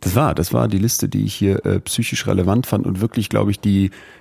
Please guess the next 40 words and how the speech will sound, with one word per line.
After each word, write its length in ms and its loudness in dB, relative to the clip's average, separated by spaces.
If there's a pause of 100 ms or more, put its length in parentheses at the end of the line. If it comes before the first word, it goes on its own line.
(160)
die 60 -10
Kernbotschaft 680 0
sollte 260 2
sein, 260 2
was 180 2
macht 200 -2
Isolation, 520 0
was 160 -2
macht, 320 -2
was 180 -4
macht 140 -2
so 80 -2
eine 120 -2
Quarantäne 500 -2
mit 100 -4
unserer 280 -2
Psyche? 460 -2 (580)
Achtung, 340 -2
das 140 -2
ist 160 -4
eine 80 2
massive 520 0
Herausforderung. 840 0 (120)
Was 220 0
wir 80 2
jetzt 120 -2
überhaupt 240 0
nicht 180 0
brauchen, 300 0
ist, 140 -2
dass 140 -2
wir 80 0
den 140 0
Teufel 320 0
an 80 2
die 100 0
Wand 180 0
malen. 220 0
Längst 480 0
nicht, 360 -2